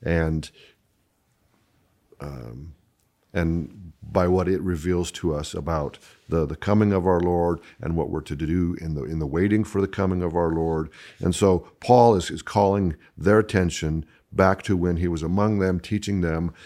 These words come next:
about these things, about the Lord's return, and even his previous letter. So he doesn't want them to stay deceived, and, um,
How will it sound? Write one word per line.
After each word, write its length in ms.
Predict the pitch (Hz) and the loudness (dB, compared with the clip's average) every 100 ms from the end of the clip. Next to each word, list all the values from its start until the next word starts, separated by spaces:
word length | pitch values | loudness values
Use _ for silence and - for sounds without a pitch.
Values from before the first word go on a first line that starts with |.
| - | -10
about 320 | - 90 95 | 0 2 2
these 280 | 95 87 - _ - | 0 -4 -6 _ -2
things, 320 | 90 87 78 | 0 0 -2
about 240 | 78 80 | -4 -4
the 60 | - | -4
Lord's 300 | 82 85 76 | -2 -2 -2
return, 480 | 85 - 82 80 76 _ _ 90 | -6 -4 -2 -2 -6 _ _ -2
and 120 | 92 | 0
even 200 | 92 87 | 2 0
his 120 | 76 | -4
previous 540 | - - 73 76 73 | -4 -4 -2 -4 -6
letter. 360 | 76 73 69 67 _ _ _ _ - - | -4 -4 -4 -8 _ _ _ _ -18 -10
So 240 | - 101 - - - | 0 2 0 -10 -4
he 120 | 104 | 6
doesn't 240 | 113 117 110 | 6 6 4
want 180 | 107 | 2
them 120 | 98 82 | 0 -4
to 120 | 87 | -4
stay 320 | - - 117 | -4 2 4
deceived, 600 | 90 82 - 76 87 92 - - _ | 4 -2 -2 -2 -2 -4 -16 -20 _
and, 380 | 82 87 85 71 92 | -2 0 0 -4 -8
um, 380 | 90 82 80 | -6 -4 -6